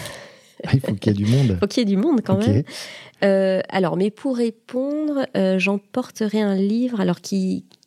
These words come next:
Speaker 2: qui, qui m'a beaucoup marqué. Ah, instinctivement, je répondrais à un, un livre de, de Marcel Pagnol,
Speaker 1: Mhm.
Speaker 2: mais j'ai en tête un, un livre, euh, qui m'a marqué, qui s'appelle Une année en Provence,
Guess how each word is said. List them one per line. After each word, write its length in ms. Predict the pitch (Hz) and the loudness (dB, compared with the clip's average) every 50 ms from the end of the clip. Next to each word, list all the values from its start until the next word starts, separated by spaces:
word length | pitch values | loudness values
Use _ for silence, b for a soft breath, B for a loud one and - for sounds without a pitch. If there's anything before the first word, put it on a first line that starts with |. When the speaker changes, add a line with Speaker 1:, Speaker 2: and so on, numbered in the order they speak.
| _ _ _ | _ _ _
Speaker 2:
qui, 280 | - - 175 165 165 | -6 -4 -4 -4 -4
qui 160 | - - - 180 | -6 -4 0 0
m'a 100 | 175 165 | 2 2
beaucoup 300 | 160 170 185 - - 226 | 0 -2 -2 -2 -2 0
marqué. 520 | 214 196 190 - - - - 202 233 294 - _ B B B B B B B B B | 0 0 -2 -4 -6 -6 -4 -4 -4 -6 -10 _ B B B B B B B B B
Ah, 160 | - 165 - - - | 0 0 2 2 0
instinctivement, 580 | 247 240 - 277 277 269 - - 254 254 277 | 0 0 0 -2 -2 -2 -2 -2 0 0 0
je 100 | 285 247 | 0 0
répondrais 420 | 214 220 208 - 214 208 202 202 233 | -2 -2 -2 0 -2 -2 0 0 0
à 80 | 220 208 | 0 0
un, 80 | 208 - | 0 0
un 120 | 196 190 | 0 0
livre 200 | 202 214 233 220 | 2 0 0 -2
de, 460 | 190 180 185 180 180 180 180 180 175 160 | -2 0 0 0 2 2 0 0 0 0
de 80 | 175 | 0
Marcel 360 | 175 185 185 - - 202 208 | 0 0 -2 -2 -2 -2 -2
Pagnol, 500 | 208 196 185 170 165 165 185 233 240 185 165 b b b | 0 0 0 0 0 0 0 0 -2 -4 -6 b b b
Speaker 1:
Mhm. 320 | 104 95 90 110 131 165 156 - _ _ - | 0 2 4 4 4 2 2 -2 _ _ -4
Speaker 2:
mais 360 | - 185 185 196 220 247 - _ _ | 0 0 2 2 0 -2 -6 _ _
j'ai 180 | - 175 180 196 | -6 -4 -2 0
en 100 | 185 196 | -2 -2
tête 300 | 190 - 226 220 - - | -2 -2 -4 -4 -2 -2
un, 160 | 185 175 - - | -2 -2 -2 -2
un 120 | - 175 | -2 0
livre, 420 | 180 180 202 214 233 208 185 165 170 170 _ _ - - | 0 0 0 0 0 -2 -2 -4 -4 -8 _ _ -8 -4
euh, 360 | 175 165 160 156 160 165 175 - | -4 -2 -2 -2 -2 -4 -6 -8
qui 140 | - - - | -6 -2 0
m'a 120 | 185 175 175 | 0 2 2
marqué, 300 | 180 170 - - - 113 | 0 -2 -2 -4 -6 -6
qui 100 | - - | -2 -2
s'appelle 260 | - 165 - 175 175 | -2 0 2 2 2
Une 200 | 170 170 175 185 | 4 4 4 4
année 240 | 185 196 196 214 214 | 2 2 2 0 0
en 100 | 202 196 | -2 -4
Provence, 720 | - - - 175 165 170 185 226 - - - - - - | -4 -4 -4 -4 -4 -4 -6 -6 -8 -10 -10 -12 -14 -18